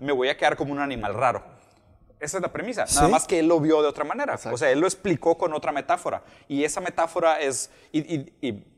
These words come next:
Speaker 1: y no, ¿por qué es importante estar conectado con el cine y tener constantemente esta idea?
Speaker 2: Sí,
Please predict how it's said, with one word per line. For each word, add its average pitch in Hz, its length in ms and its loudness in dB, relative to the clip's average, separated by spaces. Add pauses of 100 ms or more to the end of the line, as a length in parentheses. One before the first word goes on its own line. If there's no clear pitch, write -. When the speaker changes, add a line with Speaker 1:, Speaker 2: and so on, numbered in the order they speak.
(480)
Speaker 1:
y 123 60 -10
no, 123 200 -2
¿por 139 180 0
qué 156 80 -2
es 151 100 -6
importante 165 720 -4
estar - 240 -6
conectado 131 400 -2
con 143 120 -6
el 123 80 -8
cine 131 280 -6
y 123 60 -6
tener 120 260 -6
constantemente 123 580 -10
esta 131 160 -6
idea? 120 220 2
Speaker 2:
Sí, - 60 -10